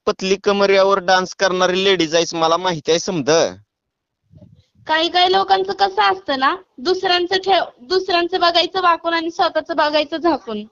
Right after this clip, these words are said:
Speaker 1: हा, हा, तेवढं लय जमत आहे. मी कोणाचं वाकून बिकून बघत नसताव.
Speaker 2: हा, मग घाल हातात बांगड्या आणि फिर रस्त्यावर टाळ्या वाजवत.
Speaker 1: माझी काय गरज आहे टाळ्या वाजवीत हिंडाची? तू जास्त बोलू नको ना,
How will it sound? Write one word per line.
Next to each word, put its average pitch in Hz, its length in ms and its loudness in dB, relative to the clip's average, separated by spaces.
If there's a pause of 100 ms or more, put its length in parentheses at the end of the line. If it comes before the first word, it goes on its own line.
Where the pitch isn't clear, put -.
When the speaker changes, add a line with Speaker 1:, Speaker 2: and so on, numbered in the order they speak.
(400)
Speaker 1:
हा, 185 220 4
हा, 175 360 0
तेवढं 196 340 2
लय 196 160 2
जमत 185 340 0
आहे. 156 120 2 (260)
मी 180 180 0
कोणाचं 190 340 2
वाकून 185 340 0
बिकून 180 280 0
बघत 175 280 2
नसताव. 165 380 0 (960)
Speaker 2:
हा, 320 240 2
मग 359 240 0
घाल 392 260 -2
हातात 381 340 0
बांगड्या 339 400 0
आणि 330 220 -2
फिर 403 200 -2 (300)
रस्त्यावर 294 580 0
टाळ्या 285 320 2
वाजवत. 233 460 -2 (440)
Speaker 1:
माझी 202 360 0
काय 247 220 2
गरज 208 240 2
आहे 175 100 6
टाळ्या 175 280 4
वाजवीत 131 340 0
हिंडाची? 117 460 -2 (580)
तू 190 140 2
जास्त 202 360 0
बोलू 214 300 2
नको 208 220 0
ना, 208 100 2